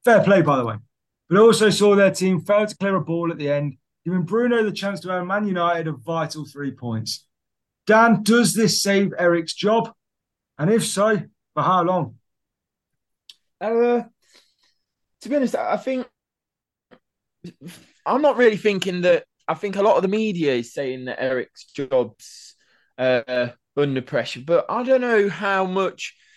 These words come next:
Speaker 2: in terms of Manchester United, they're actually got too much pressure on him, to be honest. I don't think the owners are a hundred percent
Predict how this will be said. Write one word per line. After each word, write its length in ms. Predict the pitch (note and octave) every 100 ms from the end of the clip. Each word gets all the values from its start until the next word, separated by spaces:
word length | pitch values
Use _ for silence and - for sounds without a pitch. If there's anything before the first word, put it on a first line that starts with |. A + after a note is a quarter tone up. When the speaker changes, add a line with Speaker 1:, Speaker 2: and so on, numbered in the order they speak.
| _ -
Speaker 2:
in 160 | E3+ E3
terms 400 | F#3 F3+ F3 D3+
of 100 | D#3
Manchester 440 | F3 F3 E3 -
United, 760 | D#3+ E3 E3 D#3 - G#2 G#2+ G#2+ _ _
they're 380 | - C3 D3+ D3
actually 480 | C#3+ - C#3 C3 _ _ _ _ _ -
got 220 | D3 -
too 180 | F3 D3
much 220 | C3+ -
pressure 320 | D3+ C3+ -
on 140 | E3 E3
him, 120 | C3+
to 80 | -
be 80 | A#2+
honest. 260 | G#2 A#2+ D3
I 40 |
don't 260 | E3 E3+ D3+
think 200 | D#3+ G#2
the 120 | D3
owners 440 | D3+ D3 C#3+ C3+
are 180 | C3+ C3 - _ _ _ _ -
a 60 |
hundred 260 | B2 B2 B2
percent 340 | - A#2+ A2+